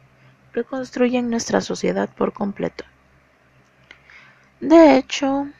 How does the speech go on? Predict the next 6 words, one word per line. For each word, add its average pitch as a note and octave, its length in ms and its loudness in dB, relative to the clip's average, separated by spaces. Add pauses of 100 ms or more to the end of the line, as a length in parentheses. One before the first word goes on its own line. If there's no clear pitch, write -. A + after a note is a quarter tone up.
(400)
el A#3 140 0
manejo A#3 340 4
de C4 100 4
las G#3+ 200 4
relaciones G3 600 0
interpersonales F#3+ 1080 -4